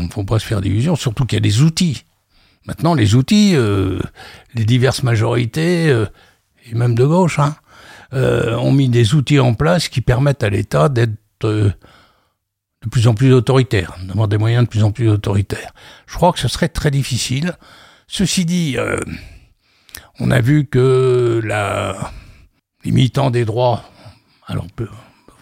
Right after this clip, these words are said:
beaucoup plus large, au Brésil, ont résisté à un régime, euh, fasciste comme celui de Bolsonaro. Donc on va pas complètement désespérer, mais ça rendrait les choses très difficiles. Et surtout, ce serait un retour en arrière concret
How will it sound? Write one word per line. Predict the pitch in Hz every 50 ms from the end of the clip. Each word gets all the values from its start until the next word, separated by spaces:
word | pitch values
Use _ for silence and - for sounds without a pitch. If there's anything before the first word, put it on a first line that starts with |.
| _ _ -
beaucoup | 120 107 - 120
plus | 110 - 117 113
large, | 110 110 -
au | 113
Brésil, | 110 117 135 127 120 139 139 123 104
ont | 98
résisté | 104 110 110 127 120 - - - 135 127 113 - - _ _ _ _ _ _ _ _ _ _ _ _ _ _ _ _ _ _ _
à | - 110 107 107 98 101 92 92 98 98
un | 98
régime, | 98 104 110 95 98 117 120 117 104 90
euh, | 87 - - - 50 50 - - - - - - - - - _ _ _ _ _
fasciste | - - - 113 - - - 120 113 - - - - - - _ _ _ _ _ _
comme | - 110 104
celui | - - 117 110
de | 107 104
Bolsonaro. | 107 107 101 - - 113 107 110 113 143 165 165 151 - - - - - - _ _ _ _ _ _
Donc | - 107 104 - 104
on |
va | 98 110 104
pas | - - 135
complètement | 120 - 131 123 131 135 123 - 143 135
désespérer, | 127 131 127 123 131 127 - - - 180 185 196 202 175
mais | 127 120
ça | 104 - - 117
rendrait | 117 127 123 120 127 127
les | 113
choses | - - 127 110 -
très | - 139 135
difficiles. | 135 123 - 131 117 - - 143 165 190 196 165 - _ _ _ _ _ _ _
Et | 117 104
surtout, | - - - - - - 190 190
ce | - - 127
serait | 113 - - 135
un | 131 123
retour | 113 151 143 - 175 156
en | 151 139 127
arrière | 113 104 117 127 135 147 143 - -
concret | - 170 165 - - - 123 110 104